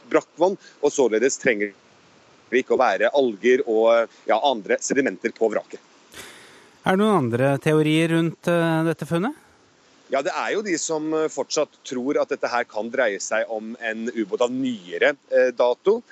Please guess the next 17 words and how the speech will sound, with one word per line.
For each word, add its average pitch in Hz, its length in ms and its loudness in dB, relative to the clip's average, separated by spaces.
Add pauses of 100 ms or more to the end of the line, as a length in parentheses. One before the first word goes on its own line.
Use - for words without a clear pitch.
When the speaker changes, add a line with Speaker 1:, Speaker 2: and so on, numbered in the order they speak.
(240)
Speaker 1:
Eh, 135 380 4
og 131 160 -8
hvis 113 260 -6
det 147 140 -8
skulle - 440 -8
vise 135 340 -2 (120)
seg - 300 0
å 123 80 2
være 107 200 0
det, 156 120 0 (100)
så 170 100 -2
vil 131 180 0
jo 131 40 2
dette 127 160 -2
her 117 320 0
være 113 540 -2
langt 113 320 -2